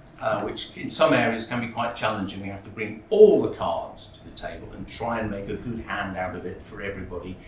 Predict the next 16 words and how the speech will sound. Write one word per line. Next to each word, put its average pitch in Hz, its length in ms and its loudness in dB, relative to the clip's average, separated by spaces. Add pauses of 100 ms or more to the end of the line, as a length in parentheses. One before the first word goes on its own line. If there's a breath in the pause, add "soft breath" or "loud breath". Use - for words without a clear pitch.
(220 loud breath)
if - 340 -2
at - 220 -4
all 87 380 -4 (180)
possible. 120 460 0 (1400 loud breath)
Um, 127 500 8 (180)
we 139 100 -4
should, 214 220 6
of - 140 4
course, 135 260 6
I've 123 160 4
talked 147 200 -2
about 131 240 6
a - 40 -2
single 127 380 2
site, - 420 4 (160)
but - 460 6